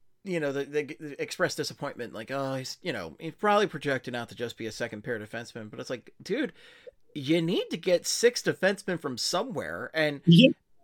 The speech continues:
Speaker 1: as we've seen from the past, a couple decades of Flyers hockey,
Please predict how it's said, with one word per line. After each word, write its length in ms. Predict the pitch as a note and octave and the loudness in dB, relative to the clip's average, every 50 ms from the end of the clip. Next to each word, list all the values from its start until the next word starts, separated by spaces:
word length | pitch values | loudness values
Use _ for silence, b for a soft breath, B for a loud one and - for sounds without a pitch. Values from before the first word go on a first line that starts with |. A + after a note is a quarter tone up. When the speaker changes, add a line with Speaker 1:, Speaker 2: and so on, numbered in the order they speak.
| _ _ _ _ _ - - - - | _ _ _ _ _ -20 -12 -2 4
Speaker 1:
as 240 | F#3+ A#3 B3 A#3+ A#3 | 6 6 6 6 4
we've 220 | B3 A3 E3+ - | 0 0 0 0
seen 640 | - - A#3 C4+ A#4 F#4 F3 C3 C#3 E3 G3+ G#3+ - _ | -2 -2 0 0 2 2 2 0 -2 -2 -4 -6 -8 _
from 240 | _ - A3+ G#3+ F#3 | _ 0 2 2 2
the 60 | E3 | 2
past, 500 | - - F#3 E3+ D3+ C3 - - - - - _ - - - - | 4 6 6 6 6 2 -2 -4 -6 -10 -14 _ -14 -14 -10 -8
a 120 | C#3+ - | -8 0
couple 340 | - - - - - - - | 4 4 4 6 6 4 4
decades 480 | - C#4 - - - - - - - | 4 0 -2 0 -2 -2 -2 -2 -4
of 80 | C#3 - | -4 0
Flyers 340 | - F3 D#3+ C#3 C#3 C#3 C3+ | 4 6 6 6 6 6 4
hockey, 400 | C#3+ C3+ C3 - D3 D3 - | 4 2 2 2 0 -4 -4